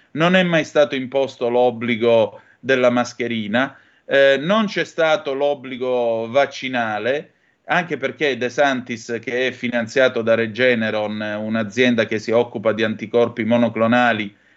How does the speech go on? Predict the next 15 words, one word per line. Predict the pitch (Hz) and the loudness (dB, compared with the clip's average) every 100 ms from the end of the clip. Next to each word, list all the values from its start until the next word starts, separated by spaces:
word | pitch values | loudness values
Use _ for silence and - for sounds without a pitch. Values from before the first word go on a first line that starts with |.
| _ - | _ 0
ha, | 139 131 | 2 2
eh, | - 117 110 | 2 0 0
ovviamente | 120 113 123 120 131 120 117 | -4 -2 -2 -2 -2 -4 -6
puntato | 101 110 104 127 117 110 104 | -6 -8 -6 2 2 2 -4
sui | - 104 101 | -10 -10 -8
monoclonali, | 104 117 175 202 202 135 104 95 | -6 -4 2 2 4 2 0 -8
perché | 101 - 104 | -14 -12 -6
va | 104 | -4
detto | 95 104 101 98 | -2 -4 -4 -8
anche | 95 101 | -6 -6
questo, | 113 101 92 - 139 | -2 -4 -4 -2 0
questo | 110 - 98 | -2 -6 -8
signore | 101 98 110 107 104 | -6 0 2 2 2
non | 104 117 | 2 2
è | 113 | 2